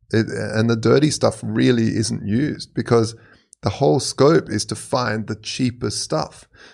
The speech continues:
So they're not only finding renewables like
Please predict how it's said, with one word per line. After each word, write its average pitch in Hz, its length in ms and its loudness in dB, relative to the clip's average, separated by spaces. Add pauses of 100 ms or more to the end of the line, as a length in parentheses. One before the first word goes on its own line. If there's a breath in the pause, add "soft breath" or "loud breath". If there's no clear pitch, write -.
So 131 280 4
they're 127 120 0
not 180 220 2
only 131 240 4
finding 107 680 0 (560)
renewables 110 680 2
like 104 160 2